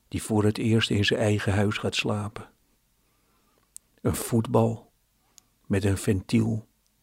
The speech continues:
als een navel. Oma,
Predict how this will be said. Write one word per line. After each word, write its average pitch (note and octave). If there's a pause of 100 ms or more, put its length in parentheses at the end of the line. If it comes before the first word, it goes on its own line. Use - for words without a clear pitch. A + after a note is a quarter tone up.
(300)
als -
een G2+
navel. G2+ (1400)
Oma, A#2